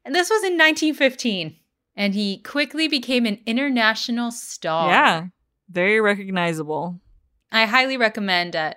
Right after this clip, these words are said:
Speaker 1: checking out some of Chaplin's work. And, uh, his studios, uh, over on Highland Avenue,
Speaker 2: Mm-hmm.
Speaker 1: currently it is the, uh, Jim Henson Studios.
Speaker 2: Oh, really? I didn't know that.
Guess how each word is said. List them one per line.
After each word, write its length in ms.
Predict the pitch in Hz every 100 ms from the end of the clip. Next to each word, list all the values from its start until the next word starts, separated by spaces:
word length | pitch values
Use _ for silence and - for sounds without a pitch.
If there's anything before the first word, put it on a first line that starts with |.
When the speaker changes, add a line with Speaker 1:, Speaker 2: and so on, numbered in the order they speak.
| -
Speaker 1:
checking 420 | - 190 196 180
out 240 | 175 165 -
some 220 | 175 165
of 100 | 160
Chaplin's 560 | - 151 160 156 156
work. 400 | 151 147 - _ _ _ _ _ _ -
And, 360 | 196 196 185 180
uh, 140 | 156
his 340 | - 247 262 -
studios, 1120 | - 294 349 262 185 170 165 226 - - _ _ _ _ _
uh, 160 | 185 165 185
over 360 | 196 214 208 190
on 440 | 185 175 165 - -
Highland 500 | - 190 202 196 185
Avenue, 680 | 185 220 262 202 175 175 247 _ _ _ _ 220
Speaker 2:
Mm-hmm. 260 | 233 240
Speaker 1:
currently 920 | 277 269 285 330 240 262 285 285 277 -
it 200 | 196 196 -
is 520 | 190 185 185 180 - _
the, 340 | 180 185 175 180
uh, 220 | 156 151 151
Jim 220 | 196 208
Henson 340 | 226 269 220
Studios. 720 | - - - - - - - _ _ - -
Speaker 2:
Oh, 160 | 330 381
really? 400 | 440 480 392 202
I 60 | 220
didn't 180 | 285 330
know 160 | 339 302
that. 400 | 180 73 65